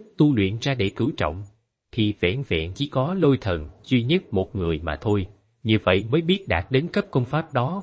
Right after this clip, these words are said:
quả thật là quá biến thái. Đệ tam trọng, chính là thực lực đạt tới so với lúc trước tăng hai tám lần, tố chất thân thể hiện tại của La Phong là chiến sĩ cao cấp, lực phát ra gấp hai tám lần thì sức công kích của hắn không thua kém chiến tướng trung trung cấp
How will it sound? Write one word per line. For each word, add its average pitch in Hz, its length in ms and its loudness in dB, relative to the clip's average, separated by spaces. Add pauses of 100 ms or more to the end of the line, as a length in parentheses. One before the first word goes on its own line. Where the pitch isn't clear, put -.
(120)
quả 101 280 -2
thật 101 180 0 (100)
là 82 260 -4
quá 123 260 -2
biến 147 180 0
thái. 120 320 -2 (320)
Đệ 87 240 2
tam 117 220 0
trọng, 78 200 0 (400)
chính 175 220 2
là 117 140 0
thực - 240 -4
lực 98 240 2
đạt 101 280 -2
tới 170 200 4
so 123 240 0
với 147 160 2
lúc 196 240 0
trước 190 220 2
tăng 131 160 -2
hai 123 240 0
tám 156 280 -4
lần, 92 260 -2 (280)
tố 151 200 4
chất 196 220 2
thân 139 220 -2
thể 131 120 0
hiện 107 240 -2
tại 90 280 -2
của 131 140 -2
La 120 160 0
Phong 117 300 -2 (100)
là 95 120 0
chiến 139 200 -2
sĩ 104 220 0
cao 104 200 -4
cấp, 185 220 -2 (400)
lực 113 160 2
phát 170 240 -4
ra 131 200 2
gấp 185 140 2
hai 127 200 0
tám 151 240 -4
lần 95 260 0 (120)
thì 95 140 0
sức 185 260 0
công 113 160 0
kích - 240 2
của 120 100 4
hắn 127 220 -2
không 135 260 -2
thua 139 200 4
kém 139 220 0
chiến 151 240 -2
tướng 170 200 0
trung 117 160 0
trung 110 240 0
cấp 175 160 2